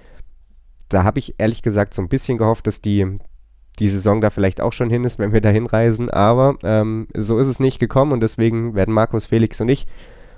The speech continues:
uns jetzt, ähm, noch so ein bisschen, ja, Zweckoptimismus einreden und, äh, hoffen, dass es doch noch irgendwie gut geht. Felix, die Vorzeichen sind eindeutig und wir haben's jetzt heute mehrfach schon im Podcast betont. Ähm, der erste F C Nürnberg hat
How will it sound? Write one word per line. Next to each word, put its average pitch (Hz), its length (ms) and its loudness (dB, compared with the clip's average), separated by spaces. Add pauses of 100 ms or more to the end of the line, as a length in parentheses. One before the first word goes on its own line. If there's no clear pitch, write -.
(160)
uns - 140 -6
jetzt, 107 200 -2
ähm, 101 320 2 (140)
noch - 260 -8
so 104 100 -4
ein 98 40 -4
bisschen, 98 340 -2
ja, 98 220 0
Zweckoptimismus 107 760 -4
einreden 107 460 0
und, 92 300 -4
äh, 90 220 0
hoffen, 98 280 -4
dass 92 160 -2
es 90 140 -6
doch 113 100 -2
noch 92 120 -2
irgendwie 80 300 -2
gut 90 200 -2
geht. 82 240 2 (580)
Felix, 113 460 0 (1900)
die 107 80 0
Vorzeichen 104 960 0
sind 95 240 -4
eindeutig 95 480 0
und 87 40 -4
wir 82 60 -2
haben's 87 160 -4
jetzt - 140 -8
heute 90 180 -2
mehrfach 85 320 0
schon 80 140 -6
im 80 80 -8
Podcast - 480 -6
betont. 85 420 -4
Ähm, 78 540 -6
der - 180 -8
erste 82 240 -4
F - 80 -8
C - 140 -4
Nürnberg 87 360 0
hat - 220 -2